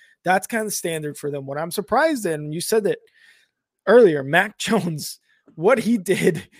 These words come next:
in this game, he went twenty-eight for thirty-nine, three hundred eighty-two yards,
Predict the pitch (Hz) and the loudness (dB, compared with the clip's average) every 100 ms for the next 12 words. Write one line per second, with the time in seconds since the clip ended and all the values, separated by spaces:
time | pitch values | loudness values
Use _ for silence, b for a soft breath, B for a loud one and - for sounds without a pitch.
0 | b - 185 190 190 175 185 160 151 139 | b -8 -4 0 0 -2 -6 -4 -6 -8
1 | 208 b b - - 240 208 175 165 _ | -12 b b -14 -4 -2 2 0 0 _
2 | _ _ - 226 247 247 233 214 214 185 | _ _ -4 0 0 0 -2 -2 0 0
3 | 185 165 156 147 156 _ _ _ 208 269 | 0 -2 -2 -4 -8 _ _ _ 0 2
4 | 262 220 190 180 180 170 147 147 147 | 0 2 0 -2 -8 -2 0 0 -2